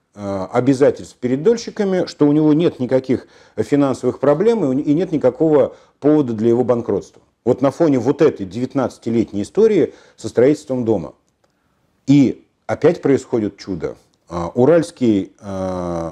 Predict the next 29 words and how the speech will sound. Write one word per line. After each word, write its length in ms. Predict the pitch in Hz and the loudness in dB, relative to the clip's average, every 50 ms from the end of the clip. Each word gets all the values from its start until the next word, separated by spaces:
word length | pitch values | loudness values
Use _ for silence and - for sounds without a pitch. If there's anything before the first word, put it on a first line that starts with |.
| - _ _ | -12 _ _
окружной 560 | - 117 - 131 147 151 123 147 151 147 127 | -2 -2 2 2 2 2 2 2 0 2 2
арбитражный 580 | 117 113 113 127 - - 131 127 110 95 113 110 | 0 -2 -4 -4 -2 0 0 0 0 -2 -6 -10
суд 320 | - - 226 240 240 - _ _ _ _ _ _ _ _ _ _ _ - | -8 -6 -8 -8 -8 -10 _ _ _ _ _ _ _ _ _ _ _ -2
отменяет, 920 | - 151 - - 156 175 165 160 156 151 143 127 104 87 76 - _ _ _ _ _ _ _ _ _ | 0 0 0 2 0 0 2 2 0 0 0 -2 -4 -6 -8 -12 _ _ _ _ _ _ _ _ _
э, 260 | 85 92 92 92 98 | -14 -10 -8 -6 -2
решение 460 | 107 123 120 - 151 131 117 107 101 | -2 -4 -2 -2 -2 0 0 0 -2
о 40 | 98 | -2
банкротстве, 840 | 92 107 113 117 113 123 117 107 95 - - - 85 85 82 76 71 _ _ | 0 0 -2 -2 0 0 0 0 0 -4 -10 -8 -6 -6 -6 -6 -10 _ _
э, 200 | - 87 90 90 90 110 | -14 -12 -12 -6 -2 0
«Рофлуч». 680 | 117 117 131 117 98 - 127 147 208 240 - - - _ _ _ _ _ _ _ _ _ _ - | 2 4 4 2 0 -2 -2 -2 -2 -2 -4 -8 -16 _ _ _ _ _ _ _ _ _ _ 0
Правда, 420 | 135 165 175 160 160 165 160 151 | 2 2 2 2 2 4 4 4
уже 300 | 147 151 143 143 165 160 | 2 0 0 0 0 0
с 100 | - - | -2 0
восьмого 560 | 131 147 139 - - 165 165 160 143 131 123 | -2 -2 -2 -2 -2 0 2 2 2 2 2
апреля, 460 | 123 123 - 175 208 220 220 208 165 | 0 0 -4 -4 -2 0 0 2 2
вот, 240 | 123 110 113 107 - | 0 0 -2 -4 -4
ну, 200 | 131 156 160 - - - | -4 -4 -4 -6 -8 -6
как 220 | - 143 127 - - | -4 -4 -2 -2 0
минимум 580 | 147 151 147 143 135 120 113 107 101 98 95 | 2 2 2 2 2 0 0 -2 -2 -4 -2
до 480 | 92 123 131 127 117 107 92 - - _ _ _ _ _ _ _ _ _ - | 2 2 4 4 4 2 0 -2 -10 _ _ _ _ _ _ _ _ _ 2
первых 360 | 139 143 127 127 120 117 - | 2 4 4 4 2 0 -2
чисел 340 | - 135 127 - 123 127 127 | -4 -4 -4 0 0 2 2
мая, 340 | 131 131 120 104 92 90 | 2 2 0 0 -2 -2
я 60 | 92 95 | -4 -4
не 100 | 104 107 | -4 -6
знаю, 260 | 98 110 107 95 87 | -4 -4 -4 -4 -4
как 200 | 98 98 - - | -4 -6 -6 -2
точно 280 | - 104 - - 98 | -2 -2 -2 -4 -8
сейчас, 460 | 87 - 117 117 - 196 220 214 - | -12 -10 -10 -6 -2 0 0 0 -2